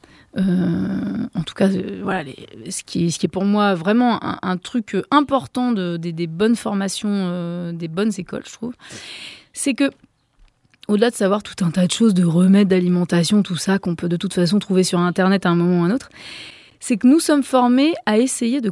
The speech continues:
comprendre qui est la personne et quel est son, quel est, quel est cet individu, quoi. Chaque individu est une équation. Et nous, euh, on a différentes grilles de lecture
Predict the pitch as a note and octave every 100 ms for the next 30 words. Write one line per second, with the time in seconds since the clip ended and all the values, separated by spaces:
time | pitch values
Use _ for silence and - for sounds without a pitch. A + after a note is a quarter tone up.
0 | - - D4 - B3 A3+ A#3+ - _ _
1 | _ _ _ _ _ - C#4+ C#4+ - G#3+
2 | F#3+ F#3 F3+ - F3 F3 B3 - - G#3
3 | - - - _ _ _ _ - C#4 E4+
4 | - - _ _ _ _ - E4 F#4 -
5 | - _ _ _ _ - D4+ F4+ C4 B3
6 | A#3+ C#4 G#3+ D4 B3+ F#3 F3+ - - -
7 | - D#4+ E4 C4 A3 G#3+ A3 D#4 A3 G#3
8 | G3 A#3 B3 A#3+ - G3 G#3+ - G#3+ B3
9 | D#4+ A#4 _ - - - - - _ G3+
10 | G3 - G#3 G3+ G3+ D#4+ E4+ D4 C4 A3
11 | A3+ F#3+ F#3+ F3+ - - D#4